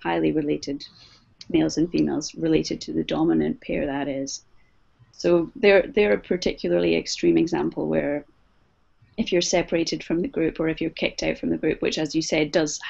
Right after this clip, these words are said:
it happens as a kind of mode of reproductive suppression by the dominant pair, then the chances of survival are so low that it's not really worth trying to reproduce yourself. It's better just to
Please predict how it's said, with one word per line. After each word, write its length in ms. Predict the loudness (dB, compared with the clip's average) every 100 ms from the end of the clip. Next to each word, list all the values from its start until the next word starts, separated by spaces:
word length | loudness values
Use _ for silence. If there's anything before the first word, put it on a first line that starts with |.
| -4
it 100 | -4
happens 420 | -4 -4 -2 0
as 140 | -2
a 40 | -6
kind 220 | -4 -2
of 100 | -2 -10 -6
mode 340 | 0 2 2 0
of 100 | -2
reproductive 640 | -2 -2 -4 -4 -4 -8
suppression 540 | -8 -10 -8 -10 -4 -6
by 160 | -4
the 100 | -6
dominant 400 | -4 -2 -2 -2 -8
pair, 280 | -10 -10 -14 -20 -20 _ _ 0
then 140 | 2
the 80 | 4
chances 420 | 6 4 2 -2
of 120 | -2
survival 500 | -2 -2 -2 -2 0
are 80 | -2
so 240 | 0 -2
low 300 | 0 2 2
that 160 | 0 -2
it's 460 | -2 -4 -8 -8 -12 _ _ _ _ _ _
not 260 | 4 4 6
really 180 | 6 6
worth 400 | 6 4 4 -4
trying 400 | 0 4 4 2
to 260 | 0 0 2
reproduce 540 | 0 0 0 0 0
yourself. 460 | -4 -4 -6 -6 -10 -20 -4
It's 180 | -2 -2
better 340 | -6 -6 -6
just 280 | -6 -6 -6
to 200 | -6 -8